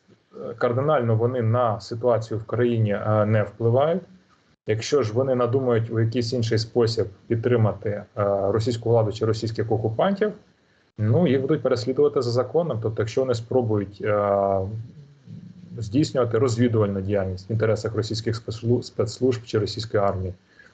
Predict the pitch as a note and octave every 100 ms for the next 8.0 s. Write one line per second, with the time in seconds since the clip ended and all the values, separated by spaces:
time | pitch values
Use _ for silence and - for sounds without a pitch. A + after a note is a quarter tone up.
0 | _ - _ - A2+ A2+ C3 C#3+ A#2+ C3
1 | B2 A#2 A#2+ A#2 D3 C3 A2+ A#2 A#2 A2+
2 | A2 G#2 G#2 B2 A2+ G#2+ - G#2+ G2+ G2
3 | G2+ A2+ A2 A2 B2+ A#2 A#2 A2 B2 A2+
4 | A2+ - G#2+ G#2+ A2+ G#2 C3+ - G2 -
5 | _ _ _ _ _ - G#2+ G#2+ G#2 A#2
6 | G#2+ G2+ G2+ - G#2 G2+ G2 G2+ G2 G2
7 | G2 A2 A#2 A2+ A2 G#2+ G2+ F#2 - G2